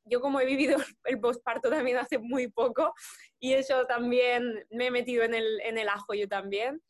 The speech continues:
de esquivar hasta, hasta un beso. Porque dices, "No, no, no le voy a dar ni un beso porque como se me venga arriba, yo no estoy pa' nada". ¿Sabes? Entonces es como, "No, no, no, no voy a dar pie a más",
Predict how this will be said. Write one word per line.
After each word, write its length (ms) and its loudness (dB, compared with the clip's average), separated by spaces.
de 520 0
esquivar 520 -2
hasta, 300 -2
hasta 240 -4
un 140 0
beso. 380 -2
Porque 300 -2
dices, 260 0
"No, 120 -6
no, 120 -4
no 160 -4
le 100 2
voy 140 4
a 120 0
dar 140 -2
ni 100 -4
un 120 -6
beso 200 -2
porque 240 -6
como 200 -6
se 100 -12
me 140 -6
venga 200 -2
arriba, 440 0
yo 100 -6
no 80 -4
estoy 160 -8
pa' 120 -6
nada". 380 -2
¿Sabes? 220 -2
Entonces 460 -4
es 160 -2
como, 360 0
"No, 120 -6
no, 160 -4
no, 140 -6
no 140 -8
voy 120 4
a 80 2
dar 180 -6
pie 240 0
a 140 0
más", 480 -2